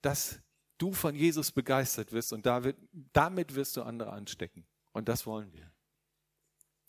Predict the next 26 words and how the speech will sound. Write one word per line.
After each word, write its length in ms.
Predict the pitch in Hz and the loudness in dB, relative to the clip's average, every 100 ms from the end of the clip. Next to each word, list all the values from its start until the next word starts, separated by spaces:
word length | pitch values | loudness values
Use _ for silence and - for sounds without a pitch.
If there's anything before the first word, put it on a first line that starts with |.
| - - - | -20 -20 2
Und 160 | - 131 | 6 8
wenn 120 | 202 | 8
du 100 | 233 | 10
das 180 | 214 - | 10 10
von 120 | 208 | 8
dir 140 | 208 208 | 10 10
noch 160 | 196 | 8
nicht 160 | 185 160 | 4 8
sagen 340 | 202 247 240 | 8 8 4
kannst, 600 | - 139 101 - - - _ _ - - - _ _ - | 4 2 2 -4 -6 -14 _ _ -20 -20 -20 _ _ 2
so 120 | 117 | 6
dass 440 | 131 - - - - _ _ _ _ | 6 6 0 -2 -8 _ _ _ _
Jesus 380 | 120 123 113 127 | 0 0 -2 -4
in 160 | 120 | 0
dir 180 | 110 - | 0 0
ist, 260 | 101 - 113 | -2 -4 -6
dass 140 | 113 | -6
Jesus 500 | 113 107 107 - - _ - _ | -4 -4 -4 -4 -6 _ -20 _
dich 160 | 127 - | -4 0
verändert, 720 | 120 131 127 92 80 - - _ | 0 0 -4 -4 -6 -12 -18 _
aber 180 | - 143 | 4 6
das 180 | 156 - | 6 4
gerne 320 | 156 156 156 | 2 2 4
willst, 300 | 175 135 - | 6 6 2
dass 160 | 123 - | -2 2
du 300 | 180 165 | 4 4